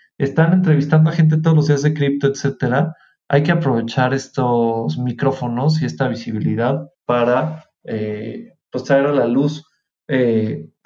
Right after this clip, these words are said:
para qué existe esto, por qué existe, a quién puede beneficiar, eh, qué ideales tenemos, etcétera.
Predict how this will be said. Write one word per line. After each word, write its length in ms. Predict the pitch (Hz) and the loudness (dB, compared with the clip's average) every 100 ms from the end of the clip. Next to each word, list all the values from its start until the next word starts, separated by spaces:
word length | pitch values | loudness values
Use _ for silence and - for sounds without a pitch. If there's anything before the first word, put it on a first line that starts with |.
| _ | _
para 240 | 139 123 - | -4 -4 -4
qué 80 | 143 | -8
existe 420 | - - - 123 | -8 -10 -4 -4
esto, 300 | - - - | -4 -10 -4
por 220 | 120 - | -4 -2
qué 120 | 143 | -4
existe, 420 | 135 - 131 - | -4 -4 -6 -4
a 100 | - - | -8 -4
quién 180 | 143 | -2
puede 180 | 151 139 | 0 0
beneficiar, 840 | 120 113 110 - - 127 123 117 - _ _ - | 0 -4 -6 -12 -4 0 0 -2 -8 _ _ -6
eh, 340 | 117 110 107 | -2 -2 -2
qué 100 | - | -2
ideales 340 | 143 135 131 - | 0 2 0 -4
tenemos, 480 | 120 117 113 107 - | -6 -6 -6 -8 -14
etcétera. 680 | - 120 117 123 160 - | -6 -4 -2 -2 -4 -6